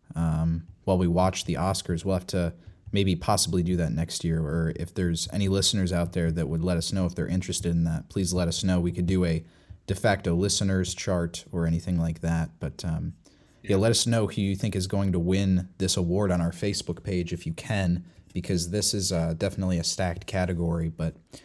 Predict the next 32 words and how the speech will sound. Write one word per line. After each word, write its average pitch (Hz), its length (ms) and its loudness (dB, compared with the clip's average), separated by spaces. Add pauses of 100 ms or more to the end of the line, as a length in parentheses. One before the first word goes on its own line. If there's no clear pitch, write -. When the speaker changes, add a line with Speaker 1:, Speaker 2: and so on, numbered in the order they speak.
(300)
Speaker 1:
moving 147 260 8
on 131 200 6
to 104 280 2
a 95 80 4
supporting 151 520 6
role, 92 440 4
uh, 113 240 2
I 196 80 0
don't 233 120 2
know. 170 100 4
I 165 100 4
can't 233 200 0
really 165 200 6
talk 131 320 2
too - 180 2
much 147 240 6
about 123 240 4
this, 123 320 2 (140)
this 92 300 -2
category. 117 480 4
I 90 80 4
haven't 113 360 2
seen, 107 680 2
um, 82 300 0
Hillbilly, 104 720 2 (520)
uh, 85 380 2
Ele-, 113 400 2 (100)
uh, 90 160 -2
Elegy. 113 560 0 (340)
Um, 90 300 -2 (1200)
pardon 104 280 0
my 95 340 -2